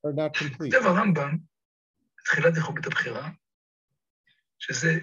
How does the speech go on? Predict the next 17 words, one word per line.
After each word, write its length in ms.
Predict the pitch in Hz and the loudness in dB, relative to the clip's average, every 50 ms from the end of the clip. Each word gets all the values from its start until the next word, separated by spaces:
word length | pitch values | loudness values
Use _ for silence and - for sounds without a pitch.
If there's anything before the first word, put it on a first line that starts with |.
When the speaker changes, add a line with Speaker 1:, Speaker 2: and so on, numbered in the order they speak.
| - - | -4 -6
Speaker 2:
קובץ 340 | - - 151 156 156 - | -4 -2 0 0 0 0
ההלכות 340 | - - - - - 160 156 | 0 -2 -4 -4 -4 -2 -2
המרכזי, 580 | - 156 147 139 - - 131 - 120 156 151 - - _ _ _ _ _ _ _ _ _ _ _ _ _ _ _ _ - | -2 -2 -2 -2 -2 -4 -4 -4 -4 -6 -6 -8 -12 _ _ _ _ _ _ _ _ _ _ _ _ _ _ _ _ -8
שבו 200 | - - - 135 | -8 -6 -4 -4
עוסק 300 | 131 127 - 139 - - | -4 -4 -2 -2 -2 -2
הרמב"ם 280 | 135 135 135 135 131 131 | -2 -4 -4 -6 -8 -8
במבנה 240 | 127 123 123 131 127 | -8 -6 -6 -6 -6
המקדש. 640 | 120 117 104 104 - - - - - - - - _ _ _ _ _ _ _ _ _ _ - | -6 -6 -6 -6 -6 -4 -4 -4 -4 -6 -8 -12 _ _ _ _ _ _ _ _ _ _ -2
כך 120 | - 160 160 | 0 2 2
הוא 140 | 160 160 | 2 2
כותב: 200 | 160 - - - - _ _ _ _ _ _ _ _ _ _ _ _ _ _ _ _ - - - - - - - - _ - | 2 0 -6 -8 -10 _ _ _ _ _ _ _ _ _ _ _ _ _ _ _ _ -14 -12 -10 -10 -10 -10 -12 -12 _ -2
"בניין 560 | 147 151 151 151 160 190 220 226 240 - 220 | 2 4 6 6 8 8 8 8 6 6 4
שבנה 720 | 196 - - 196 175 156 156 151 151 160 180 185 185 180 | 4 4 4 4 4 4 4 4 4 4 4 4 4 4
שלמה 720 | 160 160 - 175 165 160 156 156 165 175 175 175 175 175 165 - | 2 2 2 2 2 2 2 2 2 0 0 -2 -4 -4 -6 -8
כפר 320 | - - - 165 165 165 | -10 -8 -6 -4 -2 -2
מפורש 440 | 165 156 156 - 160 156 - - - 185 | -2 -4 -6 -6 -6 -6 -4 -4 -6 -6
במלכים". 400 | 160 147 143 - - - - | -6 -6 -6 -6 -6 -6 -6